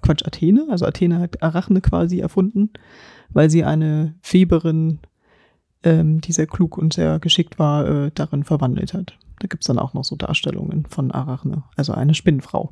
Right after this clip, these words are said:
Aber, ähm, wo wir noch beim Weben und beim Spinnen sind, es gibt ja auch noch unglaublich viele Sprichwörter, außer du spinnst wohl. <laughs> Aber Spinnen und Weben, ne? Also ich meine, wir weben ja auch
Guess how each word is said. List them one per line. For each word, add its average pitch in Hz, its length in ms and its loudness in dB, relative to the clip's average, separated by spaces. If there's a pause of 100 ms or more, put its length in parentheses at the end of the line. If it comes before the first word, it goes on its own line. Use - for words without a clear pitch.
Aber, 214 340 6
ähm, 190 380 2
wo 190 80 -2
wir 196 100 2
noch 185 140 0
beim 170 340 2
Weben 202 380 4
und 185 200 -2
beim 160 180 0
Spinnen 180 440 4
sind, 160 140 -2
es - 140 -6
gibt - 180 -8
ja 165 60 -4
auch - 60 -2
noch 156 100 -4
unglaublich 170 500 -4
viele 160 440 -2
Sprichwörter, - 680 -8
außer 139 400 -6
du 175 80 -14
spinnst - 420 -6
wohl. 202 220 -4
<laughs> - 1400 -6
Aber 175 180 6
Spinnen 202 380 2
und 226 120 4
Weben, 208 300 2
ne? 170 240 -2
Also 156 160 -6
ich - 100 -10
meine, 170 400 -4
wir 180 220 2
weben 180 260 4
ja 160 140 0
auch 190 320 0